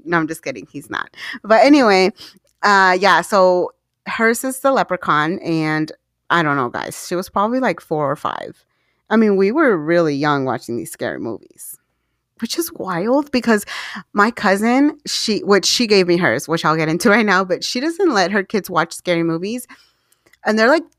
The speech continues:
her oldest child was, like, eleven. And my cousin didn't watch her.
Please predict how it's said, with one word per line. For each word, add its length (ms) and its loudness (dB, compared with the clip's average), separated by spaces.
her 260 2
oldest 320 -2
child 180 2
was, 120 -2
like, 140 -8
eleven. 580 -2
And 360 2
my 160 0
cousin 540 2
didn't 320 0
watch 200 2
her. 240 2